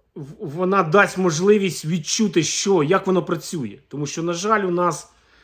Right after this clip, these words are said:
ну, не будемо про погане. Будемо сьогодні тільки про добре. Тому,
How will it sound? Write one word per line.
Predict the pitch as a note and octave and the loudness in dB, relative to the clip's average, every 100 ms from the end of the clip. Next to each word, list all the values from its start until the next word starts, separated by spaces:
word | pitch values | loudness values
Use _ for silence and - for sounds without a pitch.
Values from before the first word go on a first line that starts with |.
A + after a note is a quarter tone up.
| _ _ _ _ _ _ _ | _ _ _ _ _ _ _
ну, | C4 C#4 | 0 6
не | G#3+ | 6
будемо | G3 G3+ F#3 D#3+ | 6 6 4 2
про | E3+ E3+ | 0 0
погане. | D#3 C#3+ A2 F#2+ - | 0 0 -4 -10 -16
Будемо | D3+ D#3 D3 C3+ | -12 -6 -4 -4
сьогодні | - F3+ B3+ G3 | -2 2 2 2
тільки | E3+ E3 E3 | -2 -4 -4
про | D3 D3+ D3 C#3+ | -4 0 0 0
добре. | C3 C3+ A2+ A2+ | -4 -6 -4 0
Тому, | G3 G#3+ D#3+ G2+ | 4 6 4 0